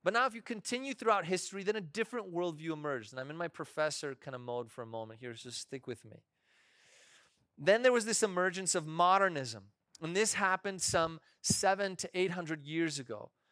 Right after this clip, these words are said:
following then the Renaissance, and then after the Protestant Reformation, and then rationalism and the Enlightenment period.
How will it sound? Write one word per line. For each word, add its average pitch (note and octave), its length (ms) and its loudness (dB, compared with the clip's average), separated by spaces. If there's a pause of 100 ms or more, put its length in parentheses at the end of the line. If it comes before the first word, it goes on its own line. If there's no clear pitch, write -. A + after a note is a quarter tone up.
(200)
following F#3 500 4
then F3 180 4
the D#3+ 100 2
Renaissance, F3 760 2
and E3 160 -6
then F3 300 0
after D#3+ 300 0
the D#3+ 80 0
Protestant F3 560 4
Reformation, E3 720 0
and D#3+ 160 -4
then G3 400 2
rationalism F3+ 1000 -2 (240)
and C#3+ 160 -8
the C3+ 160 0 (240)
Enlightenment C3+ 720 -4
period. G2+ 320 -12